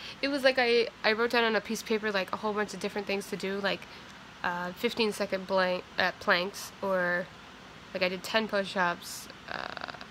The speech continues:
some bicycles, I did sit-ups, I did, um, donkey kicks, I think. I did jumping jacks and squats. And, like, I did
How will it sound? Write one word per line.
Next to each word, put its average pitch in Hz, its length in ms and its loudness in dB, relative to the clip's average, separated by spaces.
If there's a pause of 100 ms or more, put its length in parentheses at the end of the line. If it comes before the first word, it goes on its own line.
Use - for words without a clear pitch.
(280)
some 196 240 -2
bicycles, 196 680 2
I 185 100 2
did 180 160 -4
sit-ups, 190 600 0 (520)
I 190 120 4
did, 185 580 2
um, 185 460 -2 (1900)
donkey 208 340 2
kicks, 247 320 -2
I 254 60 0
think. 269 300 -2
I 190 100 0
did 185 240 -6
jumping 214 420 0
jacks 214 880 2 (520)
and 196 140 2
squats. - 460 0 (300)
And, 196 140 0
like, - 240 -2
I 190 100 2
did 190 320 -4